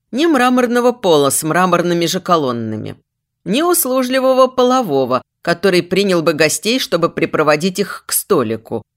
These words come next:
заодно уж перечисливши сегодняшнее меню. Нет, было довольно просторно, чисто. И половой появился, смеривший Бекшеева тем самым характерным взглядом, от которого не ускользнут ни стоимость костюмной ткани,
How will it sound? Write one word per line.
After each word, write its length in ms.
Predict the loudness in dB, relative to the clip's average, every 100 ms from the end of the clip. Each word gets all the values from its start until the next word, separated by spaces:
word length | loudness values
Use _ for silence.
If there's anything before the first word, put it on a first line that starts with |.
| -4
заодно 600 | 2 2 2 0 -2 -2
уж 240 | -2 -4
перечисливши 800 | -4 -2 -2 -2 -2 -2 -4 -4
сегодняшнее 800 | -2 0 0 0 -2 -2 0 0
меню. 480 | 0 -2 -4 -6 -12 _ _ _ _ _ _ _
Нет, 380 | -2 0 -2 -8 _ -6
было 320 | 0 2 2
довольно 460 | 2 2 2 0 0
просторно, 800 | 0 -2 0 2 2 0 -4 -6 _
чисто. 680 | -8 -4 -2 -2 -2 -4 -4 _ _ -10
И 100 | -4
половой 480 | 2 4 4 2 0
появился, 840 | -2 0 0 0 0 -2 -4 -6 _
смеривший 600 | -10 -2 0 0 -2 -6
Бекшеева 640 | -4 -4 -2 0 0 0 0
тем 220 | -2 -2
самым 340 | 0 -2 -2
характерным 760 | -2 -2 -2 -2 -2 0 -2 -4
взглядом, 600 | -6 -2 -2 -2 -2 -4 _ -8
от 180 | -6
которого 400 | -6 -2 0 2
не 180 | 2 2
ускользнут 720 | 0 0 0 0 0 0 -2 -8 -6
ни 140 | -4
стоимость 640 | -2 2 2 2 -2 -4
костюмной 680 | -4 -4 -2 -4 -2 -2 -4
ткани, 540 | -6 -6 -4 -2 -4